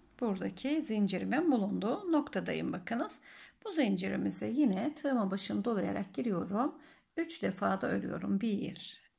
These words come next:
iki ve üç. Yeniden üç zincirimi çekiyorum, çeviriyorum. Dördüncü sıramızda tamamen hepsini dörtlü olarak örüyoruz.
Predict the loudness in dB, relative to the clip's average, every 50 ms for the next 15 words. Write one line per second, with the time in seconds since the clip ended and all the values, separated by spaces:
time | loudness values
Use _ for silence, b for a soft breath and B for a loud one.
0 | _ _ _ -6 -6 -6 -8 -10 -6 -4 -4 -4 -6 -8 -14 _ _ _ _ _
1 | -2 -2 0 -2 -2 -4 -8 -10 -10 -10 -10 -14 -16 B B B B B B B
2 | B 0 0 2 2 2 0 0 0 0 2 2 2 0 -2 -4 -14 _ _ _
3 | _ -4 -4 -4 -6 -6 -4 -2 -2 -2 -2 -2 -2 0 -2 -2 0 -2 -4 -4
4 | -2 0 2 2 2 2 2 0 -2 -2 -2 0 2 4 4 4 2 2 0 0
5 | 2 2 2 2 2 B B B B B B B B B _ 6 6 6 6 6
6 | 4 4 4 2 0 0 -2 -2 0 2 4 4 4 4 4 2 0 0 0 0
7 | -2 -4 0 2 2 4 6 6 6 6 6 4 2 0 -2 -4 -4 -4 -2 -2
8 | -2 4 4 4 4 2 -2 0 2 2 4 4 2 2 2 2 0 0 -2 -2
9 | 0 0 0 -2 -4 -4 -6 -10 -12 -14